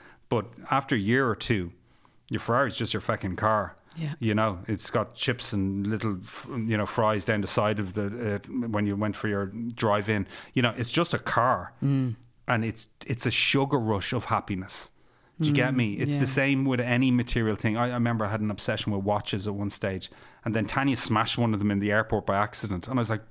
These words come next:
Speaker 1: devastated. Six, six months later, I was like, "It's, it's, I don't even miss it. Like, it's, it's nothing. It's,
Speaker 2: Yeah.
Speaker 1: it's not anything of importance."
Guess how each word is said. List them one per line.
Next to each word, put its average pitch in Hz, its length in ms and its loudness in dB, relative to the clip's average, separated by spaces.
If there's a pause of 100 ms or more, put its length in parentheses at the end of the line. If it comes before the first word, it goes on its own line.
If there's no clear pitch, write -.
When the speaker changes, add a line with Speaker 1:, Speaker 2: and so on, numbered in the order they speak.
(140)
Speaker 1:
devastated. 135 640 0 (800)
Six, - 460 -12
six - 280 -12
months 123 200 -8
later, 139 240 -8
I 113 40 -8
was 110 160 -14
like, - 240 -14 (1300)
"It's, - 240 -18
it's, - 440 -16 (300)
I 123 80 -6
don't - 240 -12
even 107 220 -4
miss 127 200 -8
it. - 120 -14
Like, 123 260 -8
it's, - 260 -14 (260)
it's 127 120 -8
nothing. 135 320 -6 (260)
It's, 147 100 -2
Speaker 2:
Yeah. 131 160 0
Speaker 1:
it's 113 120 -4
not 170 160 0
anything 143 280 -2
of 120 120 -4
importance." 127 680 -4